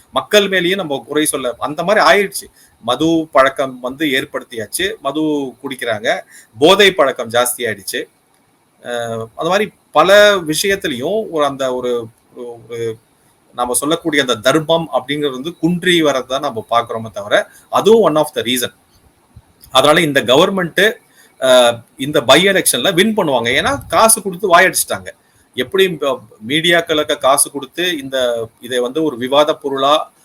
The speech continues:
ஆக்காம இருக்கணுங்கிறதுக்கு ஒரு முயற்சி நடந்த மாதிரி அப்படின்னு ஒரு அலிகேஷன் இருக்கு. அந்த மாதிரி மக்களே டைரக்டா போகும்போது, அந்த ஒரு, இப்போ அவங்களுக்கு காசு கொடுக்கும்போது அவங்க எப்படி கவர்மெண்ட்டுக்கு against-ஆ பேசுவாங்க?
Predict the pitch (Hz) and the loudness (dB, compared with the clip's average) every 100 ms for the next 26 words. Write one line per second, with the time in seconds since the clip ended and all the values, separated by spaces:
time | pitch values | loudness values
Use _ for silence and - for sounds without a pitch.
0 | _ _ 107 131 131 156 165 170 - - | _ _ 2 2 6 4 6 4 2 -6
1 | - 131 - 143 156 160 156 147 143 120 | -10 -6 -4 -2 -2 -2 -4 -4 -4 -4
2 | 127 139 - 127 120 117 110 98 92 127 | -4 -4 -4 -4 -4 -4 -6 -8 -10 -10
3 | - 113 113 123 135 117 120 120 120 113 | -8 -8 -8 -10 -4 -2 -2 -4 -8 -10
4 | 101 - 156 - _ _ - 165 208 139 | -14 -14 -14 -14 _ _ -8 -6 -4 -4
5 | 101 110 - _ _ - 147 - 226 226 | -4 -6 -8 _ _ -4 -2 4 6 6
6 | 170 170 180 - 196 185 - _ 165 160 | 6 4 4 0 0 0 -6 _ -4 -2
7 | 151 160 247 196 190 196 185 180 170 165 | 0 0 0 0 0 0 0 -2 -2 -4
8 | 151 151 143 - 143 151 151 151 180 196 | -4 -4 -2 -2 -2 0 -2 2 2 2
9 | 170 160 170 180 180 170 180 180 165 147 | -4 -6 -2 0 0 -4 -2 -2 0 2
10 | 160 160 156 139 139 151 151 156 139 127 | 2 2 -2 0 0 0 -4 -6 -6 -6
11 | 117 110 | -6 -8